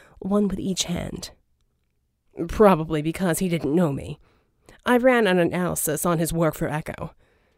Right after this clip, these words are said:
All the indications are he couldn't see anything in the future that wasn't somehow connected with people he knew. And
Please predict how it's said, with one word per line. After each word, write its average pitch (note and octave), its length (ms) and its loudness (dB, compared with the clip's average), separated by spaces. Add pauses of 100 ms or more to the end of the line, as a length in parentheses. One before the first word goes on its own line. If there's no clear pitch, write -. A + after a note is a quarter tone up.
(280)
All A3+ 240 4
the A#3 140 8
indications F3 560 2
are D3 140 2
he F#3+ 160 0
couldn't D#3+ 280 0
see - 260 -2 (100)
anything F#3 400 4
in E3 80 2
the D3+ 80 -2
future D3+ 400 -4
that D3+ 160 -2
wasn't E3+ 320 -4
somehow D#3 420 -2
connected D#3+ 500 0
with D#3 200 -8
people C#3 320 -6
he D3 140 -4
knew. C#3+ 360 -4 (3250)
And E3+ 440 -4